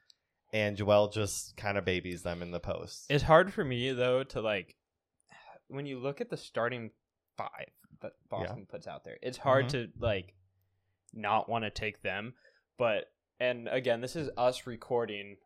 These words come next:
Speaker 2: with the Sixers having a lead in,
Speaker 1: Yeah.
Speaker 2: in game five in Boston. If you're Boston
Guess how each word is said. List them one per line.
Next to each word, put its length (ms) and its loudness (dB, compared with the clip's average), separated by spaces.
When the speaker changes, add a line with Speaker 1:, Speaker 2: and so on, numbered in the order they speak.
Speaker 2:
with 340 -8
the 80 -12
Sixers 500 -10
having 280 -6
a 80 -12
lead 500 -14
in, 100 -6
Speaker 1:
Yeah. 140 0
Speaker 2:
in 340 -12
game 360 -2
five 300 0
in 140 -12
Boston. 600 -6
If 240 0
you're 720 8
Boston 720 8